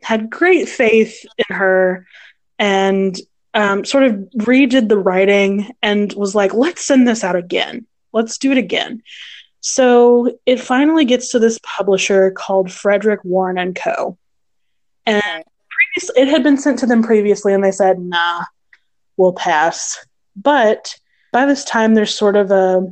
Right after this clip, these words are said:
Speaker 1: a market for children's books.
Speaker 2: Yeah.
Speaker 1: They're wanting to get in on that, and so they reconsider and they accept it, except that they actually say, "Oh, we don't want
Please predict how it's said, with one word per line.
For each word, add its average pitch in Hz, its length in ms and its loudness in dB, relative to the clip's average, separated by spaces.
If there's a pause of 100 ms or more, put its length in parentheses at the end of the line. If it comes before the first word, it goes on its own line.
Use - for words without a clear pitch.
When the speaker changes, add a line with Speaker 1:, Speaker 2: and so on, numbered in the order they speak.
(1160)
Speaker 1:
a 220 40 2
market 190 440 0
for 214 100 -2
children's 208 460 0
books. - 520 -4 (400)
Speaker 2:
Yeah. 185 260 -12
Speaker 1:
They're - 720 -14
wanting 196 60 -2
to 190 60 0
get 180 140 4
in 185 140 2
on 202 180 2
that, 202 280 2
and 202 100 -4
so 247 100 0
they 226 140 6
reconsider 247 560 2
and 220 140 4
they 190 120 0
accept - 420 -6
it, 185 220 0 (560)
except 320 480 -2
that 185 600 -2
they 214 220 2
actually 220 460 2
say, 202 400 2
"Oh, 240 180 4
we 240 160 2
don't 233 300 2
want 208 440 0